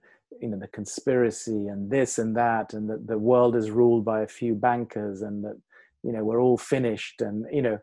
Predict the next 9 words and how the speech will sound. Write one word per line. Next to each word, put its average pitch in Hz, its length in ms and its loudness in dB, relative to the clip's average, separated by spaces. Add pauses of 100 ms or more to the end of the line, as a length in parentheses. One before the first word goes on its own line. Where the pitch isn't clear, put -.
(140)
<laughs> - 180 -14
th-, - 640 -6
th-, 156 160 6
there's 156 220 2
so 185 380 6
much 147 340 6
going 135 260 2
on. 113 420 4
It's, - 200 -8